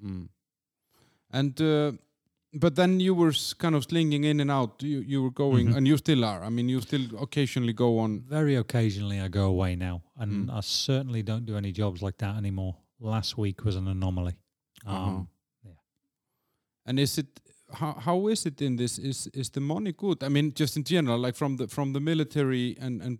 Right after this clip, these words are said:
Speaker 1: being a commando Green Beret, I mean, is the, is the pay okay or, or?
Speaker 2: Nah, pay shit, really.
Speaker 1: Yeah.
Speaker 2: But then again,
Speaker 1: You don't spend a lot, I guess.
Speaker 2: Oh, you don't. <laughs> You, uh, but, you know, do I say the,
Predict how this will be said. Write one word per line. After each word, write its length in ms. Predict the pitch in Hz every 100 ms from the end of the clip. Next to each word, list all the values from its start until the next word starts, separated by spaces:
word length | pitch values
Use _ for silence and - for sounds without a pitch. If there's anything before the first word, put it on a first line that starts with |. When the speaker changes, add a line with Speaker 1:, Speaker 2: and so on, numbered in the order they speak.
| _
Speaker 1:
being 220 | 135 127
a 40 | 113
commando 480 | 135 131 131 120 113
Green 180 | 123
Beret, 340 | 113 123 123 110
I 40 |
mean, 200 | 120 123
is 140 | 123 -
the, 160 | -
is 100 | 135 -
the 80 |
pay 280 | 113 170 190
okay 440 | 196 - 190 202 156
or, 160 | 107 -
or? 220 | - 110 - _ _ _ 104 85
Speaker 2:
Nah, 140 | 80 -
pay 160 | 87
shit, 340 | 82 - - _ -
really. 240 | 82 92 - _ -
Speaker 1:
Yeah. 260 | 107 113 123 - -
Speaker 2:
But 100 | 180
then 140 | 127
again, 380 | 110 110 107 98 _
Speaker 1:
You 80 | 131
don't 180 | 151 139
spend 280 | - 151 113
a 40 |
lot, 260 | 98 92 -
I 40 | 98
guess. 340 | 85 80 - _ -
Speaker 2:
Oh, 140 | 131 104
you 140 | 92
don't. 180 | 135 98 -
<laughs> 160 | 104 -
You, 240 | 120 123 - _ _ _ - - - 175
uh, 260 | 175 151
but, 200 | 147 156 - _ _
you 160 | 147 143
know, 240 | 139 139 - -
do 140 | 165 165
I 20 |
say 200 | - 147
the, 140 | 135